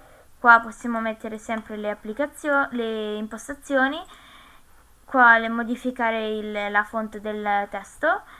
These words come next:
E qua mettere il, i tags. Per esempio io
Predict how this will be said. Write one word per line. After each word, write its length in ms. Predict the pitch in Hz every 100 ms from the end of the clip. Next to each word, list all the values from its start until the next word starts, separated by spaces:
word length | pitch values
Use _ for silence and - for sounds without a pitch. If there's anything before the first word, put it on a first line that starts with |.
| -
E 140 | - 403
qua 220 | 254 254
mettere 920 | 254 240 - 277 269 233 226 214 - -
il, 200 | 240 233 220 214
i 80 | 240
tags. 420 | 254 226 220 - 220 208
Per 120 | 262
esempio 440 | 254 220 233 247
io 380 | 226 220 220 -